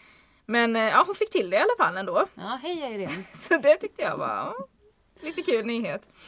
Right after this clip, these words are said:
Speaker 2: Sen har vi en positiv nyhet om, eh, ehm, snöleoparden också.
Speaker 1: Precis, som, eh,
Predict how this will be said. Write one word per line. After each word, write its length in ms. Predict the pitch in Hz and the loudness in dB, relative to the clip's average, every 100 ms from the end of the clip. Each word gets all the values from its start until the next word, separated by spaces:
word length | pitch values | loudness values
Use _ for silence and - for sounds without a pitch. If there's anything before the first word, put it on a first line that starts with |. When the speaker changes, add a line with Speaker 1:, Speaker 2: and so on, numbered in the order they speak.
| - - - | -18 -18 -16
Speaker 2:
Sen 140 | 254 277 | -10 -4
har 120 | 302 | -2
vi 140 | 302 | -2
en 140 | 294 285 | -2 -4
positiv 480 | 294 277 277 277 269 | -6 -8 -8 -6 -4
nyhet 480 | 262 240 226 226 | -4 -4 -6 -6
om, 420 | - 226 214 202 202 | -6 -4 -2 -4 -4
eh, 320 | 196 190 196 208 - _ _ _ - _ 190 | -2 -2 -4 -8 -16 _ _ _ -20 _ -12
ehm, 1000 | 190 180 175 175 170 165 165 165 165 170 | -8 -8 -8 -8 -8 -8 -8 -10 -10 -12
snöleoparden 680 | - 226 202 175 226 349 311 | -12 -8 -6 -2 -2 -2 -4
också. 180 | - - - _ _ _ - | -8 -16 -20 _ _ _ -4
Speaker 1:
Precis, 580 | 196 208 370 202 175 - - 208 - | -2 0 -2 -2 -6 -12 -16 -16 -4
som, 380 | 262 247 233 | 0 0 0
eh, 220 | 233 233 | -4 -4